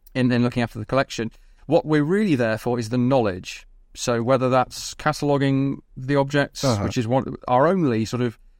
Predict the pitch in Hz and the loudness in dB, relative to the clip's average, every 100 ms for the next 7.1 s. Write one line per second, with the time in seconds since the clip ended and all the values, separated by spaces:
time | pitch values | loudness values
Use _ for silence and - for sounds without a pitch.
0 | _ - 170 151 127 - 147 139 - 156 | _ -4 -2 -2 -6 -2 0 0 0 0
1 | 139 - 110 98 107 101 - _ - - | 0 0 -2 -2 -4 -4 -8 _ -20 -20
2 | - _ - 131 135 175 175 - 208 - | -20 _ -4 -2 0 0 0 -2 -2 -2
3 | - - - 139 - 135 135 127 - 147 | -14 -18 -4 -4 2 2 2 -4 -2 -2
4 | 143 131 120 117 117 117 110 117 123 117 | 2 2 2 -2 -2 0 2 2 0 0
5 | 113 - 110 104 107 113 107 101 - - | 0 -2 -4 -4 -4 -2 -2 -4 -10 -4
6 | 110 - 98 95 - - 131 123 95 107 | -4 -2 -4 -4 -10 -4 2 2 2 0